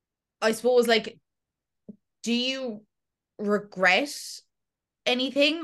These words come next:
or do, are you actually in a very weird way thankful because it's led, led you to where you are now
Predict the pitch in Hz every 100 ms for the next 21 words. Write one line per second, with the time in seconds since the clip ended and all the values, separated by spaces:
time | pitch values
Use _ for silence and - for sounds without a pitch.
0 | - 233 208 208 220 - 202 208 202 202
1 | 208 - 202 190 - - 208 196 170 -
2 | 208 202 202 185 196 196 190 185 - 202
3 | 208 208 180 180 170 165 180 175 - _
4 | 190 185 185 180 180 175 180 170 165 165
5 | 170 165 180 233